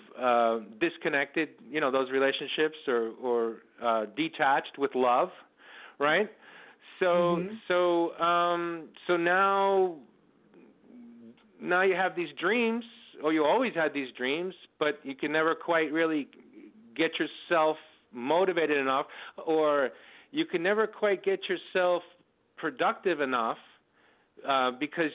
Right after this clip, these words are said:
Speaker 1: you were stuck in patterns and you were dealing with this, like, like, uh, uh, record stuck, you know, s-, uh, or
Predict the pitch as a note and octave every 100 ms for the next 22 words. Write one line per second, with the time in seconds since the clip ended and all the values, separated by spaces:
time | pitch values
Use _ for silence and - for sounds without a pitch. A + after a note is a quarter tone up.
0 | - D3 D3 C3+ - E3 - C#3+ E3+ F#3
1 | G#3 E3+ D#3 D3 C3+ C3+ C3+ A#2+ D3+ D3+
2 | D3+ D3 D3 C#3+ D3 C3 - - - B2+
3 | A#2+ - C3 B2+ A2+ - C3 A2+ A2 -
4 | A2 A2+ A#2+ G#2+ G#2 _ - B2 E3+ G3
5 | D#3 C#3 - - C#3 - - A#2+ C#3 B2
6 | A2+ - _ G#2+ A2+ A2+ A2 G#2 A2+ A2
7 | A#2 A2